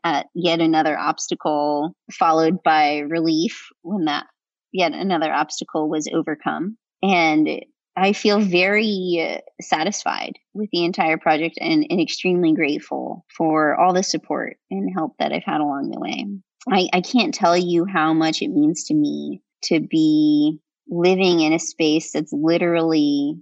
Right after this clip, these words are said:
the manifest kindness and generosity of other people. And, and how excited I am for the rest of my life. This is gonna be my place that I can live.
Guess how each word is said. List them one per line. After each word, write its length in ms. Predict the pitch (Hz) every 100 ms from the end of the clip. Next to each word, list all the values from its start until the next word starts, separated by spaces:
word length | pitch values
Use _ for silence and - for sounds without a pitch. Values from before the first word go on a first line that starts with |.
| _
the 100 | 180
manifest 1080 | 170 160 156 170 - 151 147 - - - - _ - -
kindness 540 | - - 156 - - -
and 160 | - 156
generosity 800 | 165 147 143 135 - - - - -
of 120 | 180
other 220 | 156 -
people. 540 | - 156 - - - - _ _ _ _ _
And, 180 | 180 170
and 120 | 226
how 140 | 233 202
excited 440 | 196 185 190 233
I 60 | 165
am 160 | 156
for 120 | 170 196
the 80 | 202
rest 280 | 269 - 349
of 80 |
my 160 | 349 311
life. 400 | 294 349 220 - -
This 200 | 214 226
is 100 | 226
gonna 220 | 240 240
be 500 | 214 226 226 226 226 - -
my 260 | 220 247 -
place 680 | - 160 - - - - _ _ _ -
that 100 | 190
I 120 | 208
can 220 | 226 254
live. 280 | 262 294 -